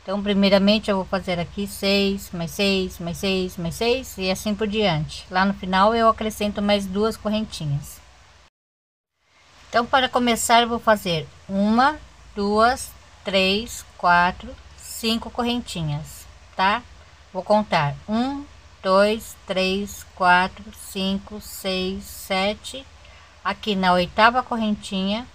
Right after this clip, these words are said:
um ponto baixo. Uma, duas,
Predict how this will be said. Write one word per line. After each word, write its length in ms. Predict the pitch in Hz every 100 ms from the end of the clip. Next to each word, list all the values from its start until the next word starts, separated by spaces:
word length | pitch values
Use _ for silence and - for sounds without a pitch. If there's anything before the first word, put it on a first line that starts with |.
| - - - - _ _ _ _ - - - - _ _
um 220 | 214 240
ponto 380 | 233 208 208 208
baixo. 520 | 190 135 143 - - - - - - _ _ _ _ - - - _ _ _ 214
Uma, 440 | 233 247 254 262
duas, 680 | 208 196 202 196 196 196